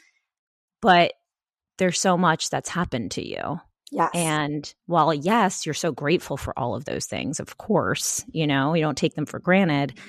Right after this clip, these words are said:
Speaker 1: Um, things are so much deeper and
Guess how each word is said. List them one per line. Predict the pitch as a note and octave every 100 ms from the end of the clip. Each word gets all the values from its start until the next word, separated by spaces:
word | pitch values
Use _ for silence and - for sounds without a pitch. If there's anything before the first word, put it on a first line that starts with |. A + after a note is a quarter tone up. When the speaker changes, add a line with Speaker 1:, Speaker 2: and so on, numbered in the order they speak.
| - - _ _ _ _ _ -
Speaker 1:
Um, | D#3 D3 C#3 C3+ C#3 _ _ _ _ -
things | F3 F3
are | E3+
so | - E3 D3+
much | D3 -
deeper | - C3+ - F2 F2+ A#2 -
and | C#3 B2+ B2 B2